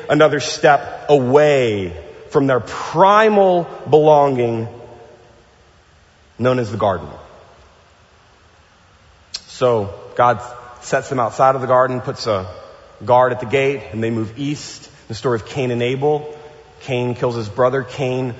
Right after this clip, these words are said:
moves even farther east, and all of a sudden you see, you physically see their separation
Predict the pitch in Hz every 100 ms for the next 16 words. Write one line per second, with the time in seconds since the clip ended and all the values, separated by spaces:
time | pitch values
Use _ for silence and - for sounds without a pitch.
0 | - 120 110 110 95 87 143 147 143 -
1 | 147 143 - 123 127 139 131 127 - 131
2 | 120 117 - - 220 147 90 107 - -
3 | 185 208 160 170 123 - - 185 123 85
4 | 73 - - _ - 104 123 127 120 104
5 | - - - 123 117 117 123 123 - 64